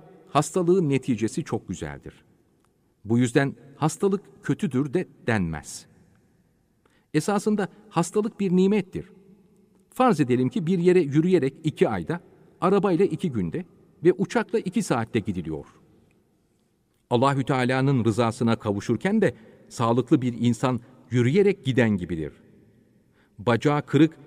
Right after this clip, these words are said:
veya biraz hasta olan arabayla giden gibidir. Daha çok hasta olansa uçakla giden gibidir.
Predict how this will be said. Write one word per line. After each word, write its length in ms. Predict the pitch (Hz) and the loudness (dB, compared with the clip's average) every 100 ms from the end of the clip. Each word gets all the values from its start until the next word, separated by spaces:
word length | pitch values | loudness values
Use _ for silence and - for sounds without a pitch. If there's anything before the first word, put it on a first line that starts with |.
| - | 0
veya 320 | 117 143 127 | 2 4 2
biraz 340 | 110 233 185 - | 2 2 2 -2
hasta 260 | 127 - | -4 2
olan 300 | 131 123 226 214 - - | 2 4 0 -4 -12 -8
arabayla 460 | 107 104 98 185 226 | -4 -2 0 0 2
giden 320 | 185 190 170 | 2 2 0
gibidir. 360 | 123 92 78 - - - _ _ _ _ _ _ | -2 -4 -8 -12 -20 -20 _ _ _ _ _ _
Daha 200 | 110 175 | -2 0
çok 240 | 214 240 - | 0 0 -2
hasta 240 | 160 - | -2 0
olansa 440 | 143 135 123 139 120 - - | 0 0 -2 -4 -4 -16 -12
uçakla 420 | 120 - 202 240 | -4 -4 0 0
giden 340 | 185 190 160 117 | 2 0 0 -2
gibidir. 340 | 85 76 | -6 -8